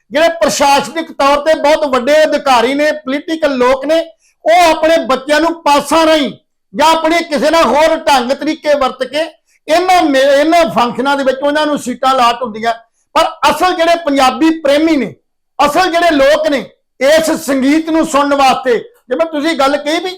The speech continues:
ਉਹ ਧਰਤੀ ਜਿੰਨੇ ਦਲਜੀਤ ਦੋਸਾਂਝ ਨੂੰ ਇੱਕ ਗੁਰਦੁਆਰੇ 'ਚ ਹਾਰਮੋਨੀਅਮ ਵਜਾਉਣ ਤੋਂ ਲੈ ਕੇ ਅੱਜ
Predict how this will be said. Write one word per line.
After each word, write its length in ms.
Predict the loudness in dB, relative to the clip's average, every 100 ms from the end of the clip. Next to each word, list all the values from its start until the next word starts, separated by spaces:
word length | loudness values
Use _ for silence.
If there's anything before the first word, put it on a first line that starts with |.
| 0
ਉਹ 300 | 2 2 0
ਧਰਤੀ 460 | -4 -4 -8 -8 -12 _ _ -8
ਜਿੰਨੇ 520 | -4 0 0 0 -6 _ _ _ -16
ਦਲਜੀਤ 680 | -4 0 0 0 2 0 -2
ਦੋਸਾਂਝ 440 | -4 0 2 2
ਨੂੰ 340 | 2 0 -4 -12 _ _ -4
ਇੱਕ 260 | -4 -2 -6
ਗੁਰਦੁਆਰੇ 640 | -2 0 0 2 2 2
'ਚ 100 | 0
ਹਾਰਮੋਨੀਅਮ 640 | 0 0 -2 -4 -2 -2 -2
ਵਜਾਉਣ 340 | 0 0 0
ਤੋਂ 180 | 0 0
ਲੈ 180 | 2 0
ਕੇ 240 | 0 0
ਅੱਜ 160 | 0